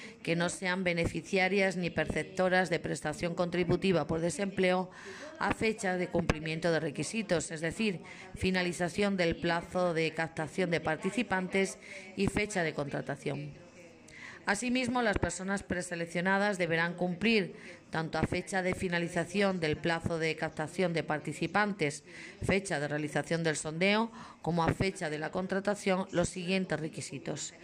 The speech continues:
Tener la titulación y los requisitos específicos establecidos en el perfil de acceso del programa formativo del proyecto aprobado.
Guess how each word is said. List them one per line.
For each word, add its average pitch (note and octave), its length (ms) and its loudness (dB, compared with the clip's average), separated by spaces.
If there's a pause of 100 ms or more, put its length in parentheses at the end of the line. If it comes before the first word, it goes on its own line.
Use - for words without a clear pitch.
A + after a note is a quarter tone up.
(360)
Tener A#3 320 4
la A#3 120 4
titulación G#3+ 840 0 (300)
y F3 100 2
los F3 160 6
requisitos E3+ 580 -2
específicos F#3+ 720 0
establecidos E3+ 800 2
en D#3+ 100 -6
el D#3+ 140 -2
perfil G3 640 0
de E3 100 4
acceso F3+ 460 0
del E3+ 120 0
programa E3 380 0
formativo E3+ 720 0 (400)
del F3 200 0
proyecto E3+ 440 0
aprobado. C3+ 540 -2